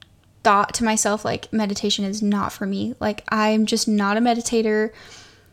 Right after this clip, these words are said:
I hate it. Like, it's too hard to sit there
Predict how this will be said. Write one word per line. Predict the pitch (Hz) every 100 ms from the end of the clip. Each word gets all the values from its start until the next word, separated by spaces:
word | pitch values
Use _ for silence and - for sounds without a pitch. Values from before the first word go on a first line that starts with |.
| _ - _
I | - 226
hate | 226 220
it. | 220 220 - -
Like, | 226 214 208 - - -
it's | 233 -
too | - - 247
hard | 233 240 240
to | 240
sit | - 233 233
there | 226 220 220 226